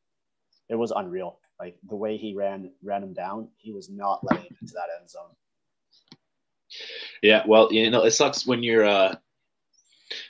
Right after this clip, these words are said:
Speaker 2: wide receiver has to make the defensive highlight in the, in the, in the
Speaker 1: Yeah.
Speaker 2: game, but, you know,
Speaker 1: It's not ideal.
Speaker 2: what's done is done.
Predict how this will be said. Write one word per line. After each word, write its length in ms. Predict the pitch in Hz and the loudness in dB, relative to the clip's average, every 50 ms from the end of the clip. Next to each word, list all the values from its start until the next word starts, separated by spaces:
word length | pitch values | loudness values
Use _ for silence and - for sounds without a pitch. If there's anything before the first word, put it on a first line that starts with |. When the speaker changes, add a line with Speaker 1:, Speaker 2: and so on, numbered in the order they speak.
| _ _ | _ _
Speaker 2:
wide 300 | - 98 98 98 104 95 | -6 -2 0 2 2 0
receiver 420 | 95 101 - - 101 98 95 90 95 | 0 -2 -4 -4 -4 -4 -4 -2 -2
has 220 | 85 87 87 - | -2 -2 -2 -2
to 80 | - 92 | -2 -2
make 140 | 92 92 | -4 -2
the 60 | 82 87 | -2 -4
defensive 520 | 80 101 - - - 104 95 87 - 90 | -4 -4 -4 -2 -2 -2 -2 -2 -6 -6
highlight 460 | - - 101 92 85 85 82 85 87 - - | -2 0 0 2 2 2 2 0 -2 -2 -4
in 160 | 90 85 85 | -8 -8 -6
the, 360 | 87 85 82 82 80 82 85 85 - - | -4 -2 -2 -2 -2 -2 -4 -6 -8 -12
in 140 | 95 95 95 | -12 -8 -4
the, 120 | 90 87 87 - | -4 -4 -4 -4
in 100 | 90 90 | -6 -6
the 60 | 95 | -4
Speaker 1:
Yeah. 40 | 90 | 0
Speaker 2:
game, 360 | 92 87 85 85 87 101 117 | 0 2 2 0 -2 -4 -2
but, 300 | 113 101 90 87 82 - _ _ _ | 0 2 2 2 0 0 _ _ _
you 100 | - 98 | -8 -4
know, 280 | 92 92 92 90 87 - - _ _ _ _ _ | 0 0 0 0 -2 -6 -12 _ _ _ _ _
Speaker 1:
It's 140 | - - 113 | -20 -12 -10
not 160 | 110 101 90 | -8 -8 -8
ideal. 400 | 85 85 87 87 87 98 - _ _ _ _ _ _ _ _ _ _ _ _ - | -8 -10 -12 -14 -14 -14 -16 _ _ _ _ _ _ _ _ _ _ _ _ 4
Speaker 2:
what's 200 | 117 120 113 120 | 4 4 4 4
done 220 | 104 123 120 123 123 | 2 4 4 4 4
is 140 | 123 113 | 2 2
done. 400 | - 123 120 113 113 123 143 151 | 4 4 4 4 4 2 0 -4